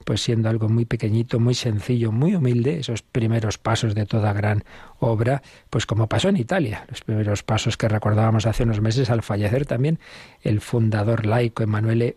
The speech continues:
Ferrario. Que seamos agradecidos y que especialmente, como hemos recordado mucho en este mes, pues tengamos en nuestra oración a los difuntos. Ahora la misa de diez desde la parroquia de la Dehesa, obviamente se le va a encomendar, también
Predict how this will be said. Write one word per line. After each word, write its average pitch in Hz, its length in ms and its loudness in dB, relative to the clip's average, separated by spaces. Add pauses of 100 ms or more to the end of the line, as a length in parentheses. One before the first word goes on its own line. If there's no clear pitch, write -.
Ferrario. 98 800 -2
Que 107 360 0
seamos 120 440 0
agradecidos 123 800 0
y 117 80 -2
que 117 120 -8
especialmente, 123 680 0
como 123 180 0
hemos 113 160 0
recordado 107 400 -2
mucho 107 240 -2
en 101 80 -2
este 110 240 -2
mes, 120 220 0 (400)
pues - 180 -2
tengamos 113 480 0
en 107 100 0
nuestra 107 300 -2
oración 104 300 0
a 123 60 2
los 104 140 0
difuntos. 113 480 -2
Ahora 120 200 2
la 113 100 0
misa 113 300 -2
de 110 100 -2
diez 123 260 2
desde 110 300 -2
la 104 140 -4
parroquia 110 360 -2
de 104 120 0
la 107 100 0
Dehesa, 110 320 0 (400)
obviamente 107 640 2
se - 120 -2
le 101 120 -2
va 104 100 -2
a 104 40 0
encomendar, 104 560 0
también 101 420 0